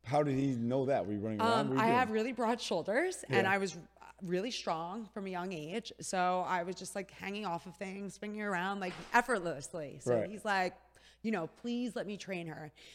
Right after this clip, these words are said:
Speaker 2: And I only did it for about, I think, not even a full year. I was so, believe it or not, I was very timid. Like, I was very intimidated by being around other people who I didn't know,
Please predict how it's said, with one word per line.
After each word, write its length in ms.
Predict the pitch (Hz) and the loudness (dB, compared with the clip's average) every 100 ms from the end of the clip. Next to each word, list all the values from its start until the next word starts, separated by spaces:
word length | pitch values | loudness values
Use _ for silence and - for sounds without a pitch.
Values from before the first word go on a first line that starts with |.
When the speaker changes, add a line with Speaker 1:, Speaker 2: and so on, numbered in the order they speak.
| - - | -8 4
Speaker 2:
And 320 | 226 220 220 | 6 6 6
I 160 | 226 | 4
only 180 | 247 330 | 6 2
did 200 | 220 202 | 0 2
it 280 | 254 226 - | 2 2 -4
for 260 | 202 185 180 | -2 2 2
about, 340 | 185 175 180 | 4 4 2
I 60 | 185 | 0
think, 180 | 240 262 220 | -4 -4 -2
not 180 | 185 185 | -2 0
even 180 | 220 165 | -2 -6
a 40 | |
full 260 | - 175 160 | -4 -4 -4
year. 420 | 147 151 175 202 | -6 -4 -4 -2
I 200 | 175 175 | -2 -2
was 180 | 180 165 | -2 -6
so, 560 | - 185 180 214 214 - - - - - _ - | -6 -4 -4 -4 -6 -10 -20 -20 -20 -20 _ -10
believe 180 | 196 247 | -6 -4
it 80 | 349 | 0
or 80 | 339 | 0
not, 240 | 320 233 | 2 2
I 100 | 190 | 0
was 120 | 196 | -4
very 200 | 185 254 | -4 -4
timid. 440 | - 214 165 - 165 - | -4 -8 -8 -10 -12 -6
Like, 140 | 185 | -2
I 140 | 190 180 | 0 -2
was 180 | 175 - | -2 -2
very 240 | 180 208 | -2 -2
intimidated 600 | 196 175 170 175 170 160 | -4 -6 -4 -2 -2 -4
by 220 | 160 160 | -4 -6
being 340 | 156 165 165 165 | -6 -6 -6 -8
around 360 | 165 156 151 - - - - | -8 -8 -10 -16 -20 -20 -6
other 200 | 180 175 | -2 -2
people 680 | - 220 202 190 185 185 - - - _ | -4 -6 0 2 2 0 -4 -20 -20 _
who 160 | 190 196 | -2 0
I 60 | 175 | 2
didn't 300 | 196 180 180 | 0 -2 -4
know, 460 | 170 165 214 254 | -2 0 0 -2